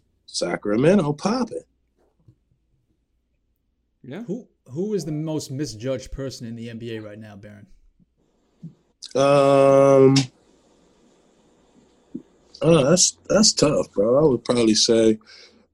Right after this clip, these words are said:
Speaker 1: um, K D, somebody like K D,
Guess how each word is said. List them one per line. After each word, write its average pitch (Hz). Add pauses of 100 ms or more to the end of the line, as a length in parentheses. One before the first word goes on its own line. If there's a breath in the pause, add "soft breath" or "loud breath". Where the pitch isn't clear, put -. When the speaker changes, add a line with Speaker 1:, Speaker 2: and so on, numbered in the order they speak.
Speaker 1:
um, 104 (1600)
K 131
D, 131
somebody 131
like 107
K 113
D, 110